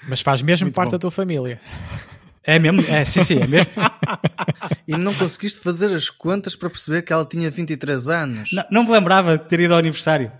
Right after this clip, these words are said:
Speaker 3: Quer dizer, agora lembro-me. Na altura que eu estava aqui a conversa com vocês, tive uma branca, vá.
Speaker 1: Tu fugiste,
Speaker 4: Que
Speaker 1: foi na
Speaker 4: belo
Speaker 1: altura de
Speaker 4: primo.
Speaker 1: soprar as velas, pá.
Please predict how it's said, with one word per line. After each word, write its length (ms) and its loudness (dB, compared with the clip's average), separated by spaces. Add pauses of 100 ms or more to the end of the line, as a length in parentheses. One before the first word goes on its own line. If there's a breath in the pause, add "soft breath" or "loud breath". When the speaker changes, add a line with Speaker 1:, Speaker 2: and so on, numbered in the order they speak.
(280)
Speaker 3:
Quer 100 2
dizer, 80 0
agora 200 6
lembro-me. 480 2 (180)
Na 80 -2
altura 300 0
que 80 -4
eu 60 4
estava 220 2
aqui 100 0
a 40 -2
conversa 320 0
com 100 2
vocês, 380 4
tive 160 0
uma 140 4
branca, 320 2
vá. 100 0
Speaker 1:
Tu 80 2
fugiste, 540 2
Speaker 4:
Que 60 -2
Speaker 1:
foi 100 4
na 60 6
Speaker 4:
belo 100 6
Speaker 1:
altura 220 4
de 60 6
Speaker 4:
primo. 100 0
Speaker 1:
soprar 260 4
as 120 4
velas, 520 0
pá. 300 -20